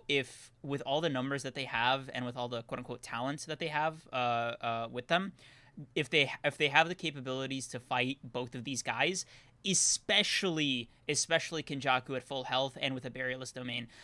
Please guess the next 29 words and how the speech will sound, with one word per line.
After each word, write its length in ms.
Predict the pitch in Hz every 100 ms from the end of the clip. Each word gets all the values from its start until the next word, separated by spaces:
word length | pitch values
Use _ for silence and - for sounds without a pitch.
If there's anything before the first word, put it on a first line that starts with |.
| -
Like, 360 | 165 165 - - - - - - _ _ _ _ - -
I 100 | 160
feel 240 | 156 220 240
as 100 | 185
though 100 | 202
Yuta 300 | 143 147 170
and 180 | 143 131
Maki 340 | 120 123 143
are 80 | 135
probably 300 | - 135 147
gonna 160 | 139
have 200 | 131 127
to 80 | -
go 300 | 135 127 120 -
overtime, 800 | 123 127 151 160 185 190 196 202 - - - -
uh, 280 | 127 117 113
pardon 360 | - 131 123 117
the 60 |
pun, 420 | 110 135 127 120 117 - - -
into, 480 | 143 135 - 135 127
uh, 200 | 131 120
uh, 180 | 123 120
s-, 160 | 120 - _ _ -
making 280 | 139 139
a 40 | 131
stand 380 | - 127 123 120
against, 480 | 120 117 117 - -
uh, 220 | 123 113
Sukuna 580 | 113 - 147 - 127